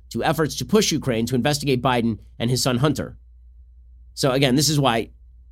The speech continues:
if Rudy testifies, it's a real problem for Trump, because it,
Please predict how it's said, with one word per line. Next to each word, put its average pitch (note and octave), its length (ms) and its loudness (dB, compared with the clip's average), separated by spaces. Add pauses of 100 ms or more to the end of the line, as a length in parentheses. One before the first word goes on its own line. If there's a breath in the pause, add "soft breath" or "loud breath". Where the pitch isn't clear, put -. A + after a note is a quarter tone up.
(100)
if B2 160 -2
Rudy F#3+ 200 4
testifies, D3 500 0
it's - 60 -6
a D#2 60 -6
real A#2 300 2
problem G#2 260 -2
for F#2+ 100 -6
Trump, C#2 280 -12 (380)
because B2+ 320 0
it, D2+ 60 -14